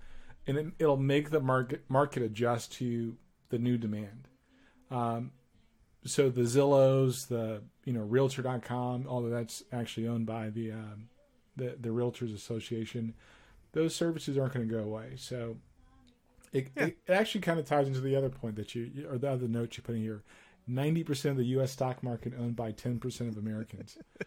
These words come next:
Speaker 1: <laughs> I don't think a lot of people know that.
Speaker 2: Right? But, but when we talk about the economy,
Speaker 1: Jesus Christ.
Speaker 2: it's whether or not the stock market's doing well, right?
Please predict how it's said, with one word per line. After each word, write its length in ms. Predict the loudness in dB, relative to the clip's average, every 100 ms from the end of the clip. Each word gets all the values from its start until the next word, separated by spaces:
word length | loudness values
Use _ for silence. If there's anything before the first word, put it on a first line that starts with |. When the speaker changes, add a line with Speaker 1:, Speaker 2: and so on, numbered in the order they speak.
| -10
Speaker 1:
<laughs> 400 | -12 -10 -14 -4
I 120 | 4
don't 180 | 6 8
think 160 | 6 4
a 40 |
lot 200 | 4 4
of 60 | 4
people 220 | 4 4
know 180 | 4 4
that. 300 | 2 0 -8 _ _ -20 -20 -20 _ _ -20 -20 -20 -2
Speaker 2:
Right? 300 | 2 4 2 _ _ _ _ _ _ -20 _
But, 300 | 6 6 4 4
but 320 | 4 4 -2 _ _ _ _ 2
when 240 | 2 4
we 100 | 4
talk 280 | 6 6 6
about 340 | 8 8 6 -4
the 260 | 4 8 8
economy, 840 | 6 6 8 8 6 2 -4 -6
Speaker 1:
Jesus 480 | -10 -6 -6 -6 -8
Christ. 480 | -10 -10 -12 -16 -4
Speaker 2:
it's 180 | -4 0
whether 340 | 4 6 6
or 40 | 6
not 140 | 4
the 80 | 2
stock 280 | 2 2 4
market's 360 | 0 0 -4 -4
doing 280 | -6 -6
well, 260 | -10 -12 -14 -4
right? 320 | 2 2